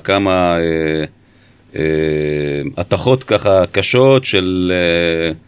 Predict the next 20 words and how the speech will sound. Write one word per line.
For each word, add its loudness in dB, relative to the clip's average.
אה, 0
"יושב 0
ישר, 4
אה, -2
תתחיל 0
לעכל 2
איפה -4
אתה 0
נמצא, 4
באיזה 0
פוזיציה, 2
באיזה 2
סטטוס, 0
אתה 2
חשוד 0
ברצח, 2
מצאנו 0
את 0
הילדה 2
שלך, -4